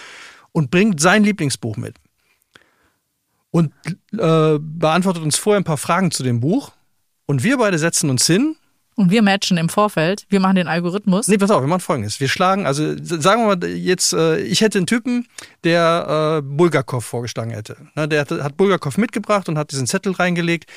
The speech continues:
Speaker 1: was ihm daran an dem Buch gefällt. Ich stell das vor, wir beide reden drüber. Und dann müsste sich eine Frau melden oder alle Frauen, die jetzt Bock haben, den Typen kennenzulernen, der das Buch mitgebracht hat.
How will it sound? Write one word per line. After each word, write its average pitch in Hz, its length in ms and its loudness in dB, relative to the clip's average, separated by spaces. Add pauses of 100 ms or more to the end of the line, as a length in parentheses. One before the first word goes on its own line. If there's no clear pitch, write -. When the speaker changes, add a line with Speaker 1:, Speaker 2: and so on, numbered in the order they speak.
(300)
Speaker 1:
was 147 160 0
ihm 147 220 0
daran 143 260 2
an 143 140 -2
dem 131 60 0
Buch 139 120 -4
gefällt. 196 380 0
Ich 190 160 0
stell 165 220 2
das 143 140 0
vor, 214 300 0
wir 185 160 4
beide 143 240 0
reden 202 240 2
drüber. 127 360 -2 (480)
Und 127 260 -4
dann 226 480 2 (400)
müsste 175 260 2
sich 175 140 -4
eine 139 100 -2
Frau 277 420 2
melden 294 460 -2 (800)
oder 165 260 2
alle 220 160 4
Frauen, 196 300 -2
die 170 60 0
jetzt 135 260 -2
Bock 214 220 0
haben, 196 240 0
den 202 180 0
Typen 196 240 -2
kennenzulernen, 160 460 -2
der 131 80 0
das 175 200 2
Buch 170 200 -6
mitgebracht 113 480 -6
hat. 92 140 -12